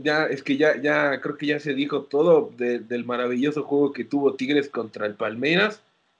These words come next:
Y, y, y creo que podríamos hablar un poco de su rival alemán, que a pesar de que no demostró mucho fútbol en su semifinal, es un equipo de cuidado, ¿no? Porque tiene,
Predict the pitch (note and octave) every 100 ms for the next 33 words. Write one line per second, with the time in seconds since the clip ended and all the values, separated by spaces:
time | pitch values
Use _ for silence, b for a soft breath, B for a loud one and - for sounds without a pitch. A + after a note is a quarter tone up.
0 | _ _ _ _ _ - A#2+ A#2+ A#2+ C3+
1 | C3+ D3+ D#3+ D3+ D3 E3 E3 E3 C#3 C3+
2 | C#3 D#3 D#3+ D3+ C3+ C#3+ D#3+ E3 E3 D#3+
3 | D#3+ F3 C#3 B2+ C3+ C3 C3+ D#3+ E3 E3
4 | F3 A3+ C4+ G#3 D3+ B2+ B2 A#2 A#2+ B2
5 | C#3+ C#3 B2+ A#2+ C#3 D3 B2+ - B2 C3+
6 | C3+ C3 B2 B2+ D3 C#3 B2 A#2+ A#2+ A#2+
7 | C3 E3+ E4+ - b b b - D3 D3+
8 | D#3+ C#3+ E3+ F3 F3 C#3 B2+ B2 A#2+ G2+
9 | G#2 E3+ E3+ C3 A#2+ - C#3 D3 D3 C#3
10 | G#2+